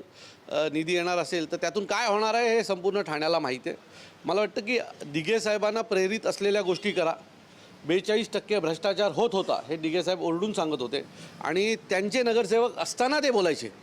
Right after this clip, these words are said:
मला वाटतं की ठाण्यातही खूप भ्रष्टाचार होतो आहे. जर दिघे साहेबांना प्रेरित असलेलं काम करायचं असेल तर त्या जे न-, ज्या नगरसेवक भ्रष्टाचार करतात त्यांना चापकाने फोडा आणि एक उदाहरण सेट करा. काय दिघे साहेबांच्या नावावर,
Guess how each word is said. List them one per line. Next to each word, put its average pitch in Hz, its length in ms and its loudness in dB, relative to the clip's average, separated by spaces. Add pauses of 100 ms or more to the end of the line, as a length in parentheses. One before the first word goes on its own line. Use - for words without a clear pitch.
(460)
मला - 60 -6
वाटतं - 220 -4
की 220 280 0 (680)
ठाण्यातही 190 440 0
खूप 202 160 -4
भ्रष्टाचार 160 460 0
होतो 147 200 0
आहे. 117 260 -6
जर 156 160 0
दिघे 151 280 0
साहेबांना 170 280 -2
प्रेरित 170 400 0
असलेलं 190 300 2
काम 165 240 -2
करायचं 151 360 0
असेल 127 240 0 (420)
तर 160 40 0
त्या 180 220 -2
जे 151 300 -2
न-, 180 100 0
ज्या 170 220 0
नगरसेवक 175 480 2
भ्रष्टाचार 165 500 -2
करतात 165 300 -4
त्यांना 185 220 -4
चापकाने 175 440 -2
फोडा 160 280 0 (720)
आणि 180 420 2 (200)
एक 175 160 -2
उदाहरण 180 360 2
सेट 170 220 -2
करा. 117 200 0 (360)
काय - 200 -2
दिघे 170 320 0
साहेबांच्या 170 380 0
नावावर, 165 480 2